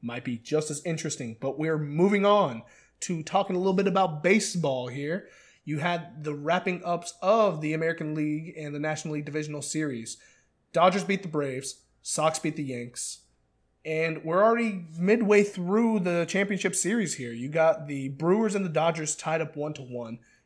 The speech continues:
And you got the Sox and the Astros tied up a one to one. And these are really good matchups. These games have been really close, um, save for game one of the A L C S where the Astros pulled off five in the top of the ninth.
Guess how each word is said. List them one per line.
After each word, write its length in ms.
And 140
you 60
got 160
the 60
Sox 600
and 360
the 300
Astros 400
tied 160
up 100
a 20
one 200
to 80
one. 200
And 80
these 180
are 240
really 320
good 160
matchups. 640
These 220
games 220
have 100
been 200
really 300
close, 420
um, 240
save 240
for 100
game 440
one 240
of 80
the 180
A 60
L 100
C 240
S 160
where 80
the 80
Astros 420
pulled 200
off 240
five 240
in 80
the 60
top 240
of 60
the 60
ninth. 420